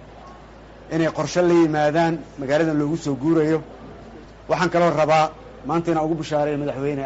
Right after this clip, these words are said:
Cabdicasiis Laftagareen in maalin dhoweed aan tagnay dalkaas Masar. Waxyaabahan u tagnayna ay ka mid ahayd waxbarasho in laga soo helo.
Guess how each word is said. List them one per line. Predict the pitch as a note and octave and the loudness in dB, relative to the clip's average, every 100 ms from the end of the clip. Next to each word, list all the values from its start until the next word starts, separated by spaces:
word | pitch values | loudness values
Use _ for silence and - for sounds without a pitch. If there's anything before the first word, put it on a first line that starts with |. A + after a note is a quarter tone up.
| B2 | -8
Cabdicasiis | B2+ C#3 D#3 | -8 -8 -6
Laftagareen | D#3+ D#3+ C#3 C#3+ D3+ D3 - - - - - - - - - - - - - - | -6 -4 -2 0 0 -4 -14 -20 -20 -20 -20 -20 -20 -20 -20 -20 -20 -20 -16 0
in | F3+ F#3 - - D3 - - - | 0 0 -6 -14 -16 -16 -20 -10
maalin | C#3+ D#3+ F3 | -2 0 2
dhoweed | E3 E3 D#3+ | 4 2 0
aan | C#3+ | -4
tagnay | C#3+ C#3 D3 D3 D3 - - | -4 -2 -2 -2 -4 -10 -4
dalkaas | D#3 D#3 D3 C#3+ C#3+ - - - - - - | -4 0 0 2 0 -10 -20 -20 -20 -20 -10
Masar. | C#3+ D3 E3 B2+ - - - - - - - - - - - - - | -10 -2 -2 -2 -14 -20 -20 -20 -20 -20 -20 -20 -20 -20 -20 -18 -10
Waxyaabahan | A2 D#3 F3 E3+ | -2 2 4 2
u | |
tagnayna | D#3+ D3+ D#3+ | -2 -2 -2
ay | D3 | -2
ka | D#3+ | -2
mid | D#3 | -2
ahayd | D3 C3+ | -2 -2
waxbarasho | A#2+ C#3+ C#3 D3 D3+ - - | -2 -2 -2 -4 -8 -8 -10
in | D3+ | -4
laga | D3 D3 | -4 -2
soo | D#3 | -2
helo. | C3+ C#3+ | 0 0